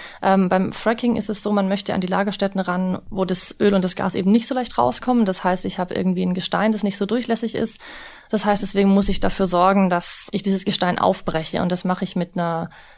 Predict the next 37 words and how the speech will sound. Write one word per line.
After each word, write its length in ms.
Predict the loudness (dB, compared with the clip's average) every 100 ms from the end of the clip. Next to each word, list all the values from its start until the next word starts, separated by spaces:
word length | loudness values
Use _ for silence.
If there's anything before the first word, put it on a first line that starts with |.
| _ _ _ _
einer 100 | -6
Flüssigkeit, 640 | 2 2 2 -4 0 2 4
also 180 | 2
das 200 | 0 -2
ist 220 | -4 -2 -2
hauptsächlich 460 | -2 -4 -6 -2
Wasser, 300 | 0 2 2
noch 160 | 2 0
ein 80 | -2
paar 400 | -2 0 -2 -2
chemische 340 | -2 -4 -4
Zusätze, 560 | -4 0 0 -2 -2 -2
ein 180 | -2
paar, 500 | -6 -6 -2 -2 -2
ähm, 300 | -2 -2 -4 -6
ich 80 | -6
sag 180 | -2
mal, 120 | -2 -2
kleine 320 | 0 0 0
Körnchen, 520 | 2 2 4 2 2
die 160 | 2 2
hinterher 320 | 2 0 -2
die 80 | -4
Spalten 400 | -2 -4 -2 -4
offen 300 | -2 0 0
halten. 320 | -2 -2 -4 -6 -16 -18 -4
Und 160 | 2 4
dann 140 | 6
pumpe 260 | 6 4 2
ich 100 | 0
mit 140 | 0
ganz 240 | -2 -2
hohem 180 | 0 0
Druck 220 | 2 2
diese 200 | 2 0
Flüssigkeit 560 | 0 -4 -4 -4 -4 -2
runter 380 | 0 0 -2